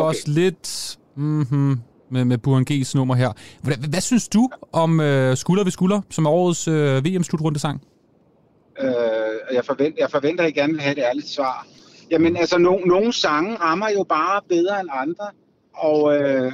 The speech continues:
Speaker 1: og det, det er jo, det har også noget med, med energier at gøre, og sammensætning af toner, og måden, det bliver fremført på, virker det troværdigt, og alle de der ting.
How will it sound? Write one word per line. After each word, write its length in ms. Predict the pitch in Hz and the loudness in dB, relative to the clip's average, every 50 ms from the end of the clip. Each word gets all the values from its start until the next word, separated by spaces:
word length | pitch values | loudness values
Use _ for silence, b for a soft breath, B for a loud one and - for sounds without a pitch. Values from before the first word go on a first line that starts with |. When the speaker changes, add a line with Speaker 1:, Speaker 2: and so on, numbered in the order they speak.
| - - | -4 -6
Speaker 1:
og 100 | 147 - - | -6 -6 -8
det, 80 | - - - | -12 -8 -2
det 100 | - 190 | 0 0
er 40 | 190 | 0
jo, 80 | 190 180 180 | 0 0 0
det 80 | 196 | 2
har 80 | 185 180 | 2 2
også 220 | 180 180 180 - - | 2 2 0 -2 -2
noget 200 | 202 196 208 208 | -2 -2 0 0
med, 320 | 202 180 165 160 151 147 | 2 2 4 4 2 2
med 240 | 151 156 143 135 139 | 0 0 0 0 0
energier 640 | 147 139 139 135 - - 170 165 175 202 208 208 185 | 0 -2 -4 -4 -4 -4 -4 -4 -2 -4 -4 -2 0
at 160 | 180 160 147 - | 0 0 0 2
gøre, 520 | 147 143 147 151 156 160 165 170 165 151 | 2 2 4 4 4 4 2 2 0 2
og 180 | 147 139 135 131 | 2 0 0 0
sammensætning 760 | - - 139 139 165 180 165 - 170 160 - - 156 151 151 147 | 0 -2 -2 0 -2 -4 -4 -2 -2 -4 -2 -2 -2 -2 0 -2
af 100 | 139 - | -4 -4
toner, 500 | - 160 151 143 147 156 160 170 170 165 | -2 0 0 2 2 2 0 0 2 2
og 480 | 156 147 143 139 135 131 127 123 B B B B B B B B - | 2 2 0 0 -2 -2 -4 -6 B B B B B B B B 0
måden, 260 | 156 151 165 175 185 | 2 4 4 4 4
det 100 | 175 175 | 2 2
bliver 160 | - 160 147 139 | 2 0 0 0
fremført 600 | - - 123 127 143 165 - - 175 165 151 143 - - | -2 -4 -2 -2 -2 -2 -2 0 0 0 0 0 0 0
på, 160 | 160 156 147 | 0 2 2
virker 200 | 147 156 170 180 | 2 2 2 0
det 120 | 156 160 - | -2 -2 -6
troværdigt, 760 | - - 147 131 139 139 139 160 170 170 156 156 160 143 147 | -6 -10 -4 0 0 2 2 0 -2 -4 -4 -4 -2 -2 -2
og 160 | 139 147 143 | 0 0 0
alle 120 | 143 156 170 | 0 0 -2
de 100 | 160 156 - | -2 -2 -2
der 120 | 147 135 | -2 -2
ting. 320 | - - - 151 147 143 | -2 -2 -2 -2 -2 -2